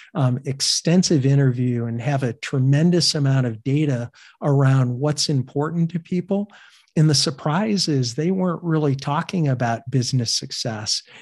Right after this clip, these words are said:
and they weren't talking about financial success. Now, obviously, those things are important on some level, but what they were talking about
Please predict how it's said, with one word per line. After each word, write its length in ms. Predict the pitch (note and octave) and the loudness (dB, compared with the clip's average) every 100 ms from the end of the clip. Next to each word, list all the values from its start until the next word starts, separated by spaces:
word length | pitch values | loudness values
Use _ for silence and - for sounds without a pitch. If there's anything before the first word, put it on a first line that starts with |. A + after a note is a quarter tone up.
| - | -4
and 120 | D#3 | 2
they 120 | C3+ F3 | 4 6
weren't 320 | F#3+ F3+ F3 | 4 0 -2
talking 460 | D3+ E3 E3 D#3+ | -2 -2 -2 0
about 300 | C3 B2 A2+ | 0 -2 -4
financial 540 | - - A#2 A#2 - C#3 | -8 -6 -4 -4 -6 -6
success. 640 | C3 - - C#3+ A#2 - | -6 -6 -6 -6 -6 -6
Now, 140 | D3 C3+ | -2 0
obviously, 560 | F3 F#3 D#3+ C#3 C#3+ | 2 2 0 0 -2
those 260 | B2+ C#3 - | 0 0 0
things 260 | D#3 C#3 | 0 0
are 200 | C3 B2+ | 0 -2
important 520 | A2+ A2 D#3+ D3 D3 C3+ | -4 -6 -4 -2 0 -2
on 200 | B2 A2+ | -2 -2
some 320 | - C3+ C#3+ | -2 0 0
level, 440 | D3+ D#3 F3 E3+ _ - - - | 0 -2 -4 -4 _ -20 -20 -6
but 220 | - D3+ | -2 -2
what 180 | F3+ C#3 | 0 0
they 140 | C#3 E3 | 4 4
were 180 | F#3+ | 4
talking 480 | C#3 C#3 C3+ C3 C3+ | 2 2 0 0 -2
about 420 | A#2+ A#2+ A#2 A#2 | -2 -2 -4 -4